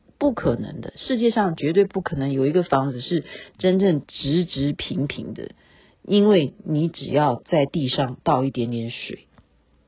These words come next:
你懂吧？你倒一点水，那个水一定会有它流的方向。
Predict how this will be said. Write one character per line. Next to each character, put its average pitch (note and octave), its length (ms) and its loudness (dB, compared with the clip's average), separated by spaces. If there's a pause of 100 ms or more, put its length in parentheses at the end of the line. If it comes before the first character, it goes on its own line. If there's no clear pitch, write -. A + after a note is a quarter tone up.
(300)
你 D3+ 120 -6
懂 C3 160 2
吧？ C#3+ 220 -8 (720)
你 D3 60 -4
倒 F3 260 6
一 E3 40 4
点 C#3+ 180 2
水， - 300 -8
那 A3 160 4
个 F3+ 100 6
水 - 220 0
一 E3 240 -2
定 G3+ 240 2
会 G3 180 4
有 A#2+ 160 0
它 - 160 -6
流 C3+ 240 2
的 B2+ 120 0
方 A2 280 -8
向。 A#2+ 240 -10